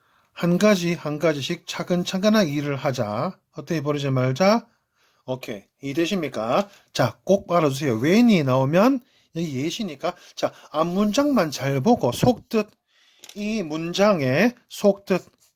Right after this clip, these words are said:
이 의미의 속뜻만 파악하면 답으로 가져갈 수 있다는 이야기입니다.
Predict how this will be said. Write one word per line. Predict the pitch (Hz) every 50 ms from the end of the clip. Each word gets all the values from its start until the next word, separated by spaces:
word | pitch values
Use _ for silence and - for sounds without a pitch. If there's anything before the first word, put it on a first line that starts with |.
| _ _ _ _ -
이 | 208 220 220 180
의미의 | 160 160 170 190 196 214 208 151 147 156 202 226 - _ _ _ - _ _ _ -
속뜻만 | - - - 262 262 - - _ _ - - 269 269 214 208 226 220 214 196 208 214 208 -
파악하면 | - - 196 196 202 196 196 202 185 143 131 147 190 208 202
답으로 | - - 131 135 151 156 175 160 196 214 202 - _ _ _ _ _ _ _ _ _ _ _ _
가져갈 | - 135 123 127 135 156 165
수 | - 190
있다는 | 208 202 - - 120 107 101
이야기입니다. | 104 104 104 101 95 92 87 92 113 151 165 123